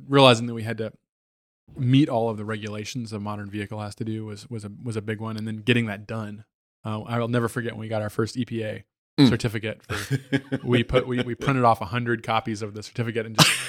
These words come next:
Speaker 1: <laughs> posted 'em all over the shop. <laughs>
Speaker 2: We got through the
Speaker 1: Uh,
Speaker 2: regulation.
Speaker 1: yeah.
Speaker 2: So, uh,
Speaker 1: Yeah.
Speaker 2: much is said, um, on the business end of things. And here at the Chamber, we hear this from businesses a lot about,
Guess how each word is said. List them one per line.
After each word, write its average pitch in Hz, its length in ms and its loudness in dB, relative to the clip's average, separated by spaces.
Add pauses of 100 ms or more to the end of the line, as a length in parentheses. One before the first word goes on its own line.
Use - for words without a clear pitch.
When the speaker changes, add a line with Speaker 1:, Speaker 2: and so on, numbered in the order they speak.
(240)
Speaker 1:
<laughs> - 400 6
posted 160 400 10
'em 160 120 4
all 165 160 10
over 156 120 4
the 320 120 8
shop. - 580 6
<laughs> - 960 4 (800)
Speaker 2:
We 170 180 10
got - 480 0
through 208 140 -2
the 196 100 6
Speaker 1:
Uh, 180 60 6
Speaker 2:
regulation. 160 800 2
Speaker 1:
yeah. 170 180 4
Speaker 2:
So, 92 320 0 (540)
uh, 185 100 6
Speaker 1:
Yeah. - 60 -4
Speaker 2:
much 208 360 4
is 208 160 2
said, 131 360 2 (220)
um, 95 460 -8
on 98 200 -2
the 98 80 -4
business 95 640 -6
end 78 260 -10
of 71 120 -16
things. 62 460 -14
And 95 140 0
here 120 120 8
at 113 80 6
the 98 80 -6
Chamber, 95 360 0
we 92 160 -6
hear 98 260 -4
this 87 160 -4
from 87 160 -10
businesses 78 440 -12
a 76 60 -12
lot 73 320 -10
about, 78 360 -8